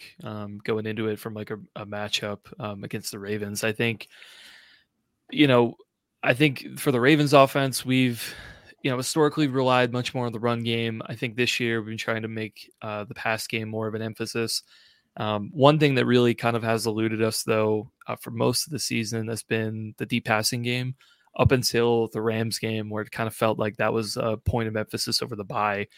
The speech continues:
and we really started to see Lamar, uh, air it out much more than he has. I mean, he ended up having over three hundred yards passing. That's pretty rare for Lamar, actually. Um, I think, uh, you know, he's, he's much more in the kind of the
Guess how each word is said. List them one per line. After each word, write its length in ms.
and 140
we 80
really 260
started 380
to 60
see 260
Lamar, 640
uh, 220
air 200
it 80
out 280
much 240
more 220
than 120
he 80
has. 480
I 40
mean, 200
he 120
ended 180
up 120
having 300
over 140
three 220
hundred 200
yards 240
passing. 520
That's 180
pretty 220
rare 340
for 260
Lamar, 440
actually. 640
Um, 340
I 40
think, 340
uh, 160
you 180
know, 100
he's, 320
he's 120
much 200
more 160
in 80
the 60
kind 180
of 80
the 260